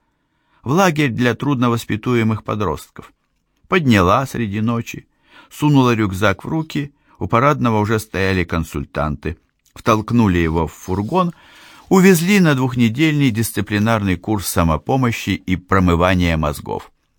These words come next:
Это он тоже вспомнил. Можно себе представить, как разгневанная и целеустремлённая мать рассылает гонцов, которые должны поставить его на место,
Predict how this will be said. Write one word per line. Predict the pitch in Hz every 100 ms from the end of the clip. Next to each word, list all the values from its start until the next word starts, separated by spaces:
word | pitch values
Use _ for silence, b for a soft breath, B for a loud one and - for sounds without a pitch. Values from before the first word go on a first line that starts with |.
| _ _ _ _ _ _ _ _
Это | 90 113 156
он | 156 151
тоже | - 90 87 98 -
вспомнил. | - - - 65 50 - 50 - _ _ _ _ _ _ _ B B B
Можно | 208 151 165
себе | 165 160 151
представить, | 147 147 - - 147 127 104
как | - 95 - -
разгневанная | 98 90 87 101 110 90 85 76 65 64
и | - 82
целеустремлённая | - 92 85 82 - 87 85 90 85 73 53 60
мать | 67 110 107 - b b b b b
рассылает | 98 113 - 123 120 131 117 110
гонцов, | - 95 95 - 131
которые | - 92 92 92 92
должны | 87 87 90 92
поставить | 87 80 92 87 82 82
его | 82 78
на | 80
место, | 71 69 69 - 104